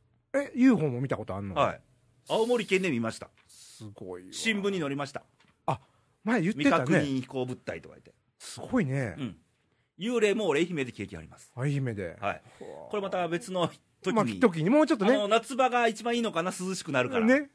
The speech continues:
Speaker 1: ちょっと怪談めいた感じのね。
Speaker 2: うん。はい。怪奇現象みたいな。
Speaker 1: あー、いいっすね。
Speaker 2: そんな番組やってみたいですな。
Speaker 1: やってみたいですな。
Speaker 2: はい。続きまして。
Speaker 1: 続きまして、はい。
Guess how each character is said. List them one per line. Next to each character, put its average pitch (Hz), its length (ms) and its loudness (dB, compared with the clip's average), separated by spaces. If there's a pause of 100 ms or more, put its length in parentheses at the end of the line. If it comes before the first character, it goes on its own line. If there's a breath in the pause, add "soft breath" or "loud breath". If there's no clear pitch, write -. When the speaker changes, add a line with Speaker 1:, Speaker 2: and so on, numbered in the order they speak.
Speaker 1:
ち - 60 -2
ょ - 40 6
っ - 20 4
と - 80 2
怪 196 260 6
談 185 220 4
め 185 100 4
い 165 60 0
た 135 100 -4
感 135 220 -4
じ 120 80 -8
の 139 80 4
ね。 - 40 8
Speaker 2:
う - 40 8
ん。 - 20 6
は - 60 4
い。 - 80 -12 (360)
怪 107 180 -2
奇 113 100 -10 (100)
現 127 120 -2
象 110 100 -6 (120)
み 76 60 -20
た - 80 -20
い - 20 -18
な。 98 140 -10
Speaker 1:
あ 113 60 -8
ー、 - 20 -8
い 139 60 -8
い - 20 -6
っ - 40 -8
す - 20 -10
ね。 - 20 -14
Speaker 2:
そ 165 80 -6
ん 175 60 -4
な 185 100 0
番 165 160 6
組 160 140 2
や 147 60 4
っ - 20 -6
て 190 100 0
み 175 80 -4
た 190 100 6
い 123 60 6
で 90 60 -4
す - 100 -10
な。 185 160 -2
Speaker 1:
や 127 80 0
っ 135 60 0
て 160 80 0
み 160 80 2
た 131 60 4
い - 20 0
で 113 60 -6
す 127 60 -8
な。 135 100 -2
Speaker 2:
は 101 160 0
い。 80 100 -10 (600 soft breath)
続 220 220 -6
き 214 120 2
ま 170 120 4
し - 80 -6
て。 - 180 -8
Speaker 1:
続 226 120 6
き 208 80 6
ま 185 80 6
し - 40 -2
て、 - 60 -2
は 131 120 2
い。 170 100 0